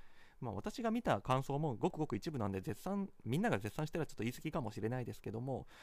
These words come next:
ところ、えー、そういう評価を受けてるみたいでして、「え、なんでなんで？」って、私が、まあ、今まで龍が如くシリーズやってなかった人から見た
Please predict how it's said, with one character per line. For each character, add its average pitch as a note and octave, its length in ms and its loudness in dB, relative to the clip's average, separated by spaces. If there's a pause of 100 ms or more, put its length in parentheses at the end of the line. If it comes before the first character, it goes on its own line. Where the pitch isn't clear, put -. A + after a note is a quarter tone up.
(140)
と - 80 -6
こ G3 140 2
ろ、 G#3 120 -2 (280)
え C#3 320 -2
ー、 - 60 -14
そ F3 140 -2
う - 40 2
い - 20 2
う F3 40 -6
評 A3+ 120 6
価 B2 60 4
を D3 40 6
受 - 100 0
け - 20 -12
て G#2 80 0
る G2+ 60 2
み G#2+ 80 0
た G#2+ 80 -4
い G2 40 -2
で G2 60 -2
し - 80 -6
て、 A#2 240 0
「え、 D3 100 2
な D3 160 2
ん C#4+ 40 -2
で C4+ 60 2
な G#3+ 140 6
ん F#3+ 40 4
で？」 F3+ 80 4
っ E3+ 40 2
て、 - 260 -8 (320)
私 A3+ 380 -2
が、 A3+ 260 2 (120)
ま A2 80 4
あ、 - 20 8
今 E3+ 140 4
ま - 20 2
で C3 60 -4
龍 D3 120 0
が F3+ 80 2
如 F#3 160 0
く - 80 -6
シ F#3+ 120 0
リ B2 60 -2
ー - 20 -4
ズ G2+ 40 -8
や G#2+ 40 2
っ - 40 -4
て F3 60 0
な G#3+ 80 2
か B3+ 80 0
っ - 60 -6
た G#2 80 -4
人 - 160 -4
か G#2+ 80 -2
ら - 120 -2 (140)
見 B2 140 0
た - 260 -4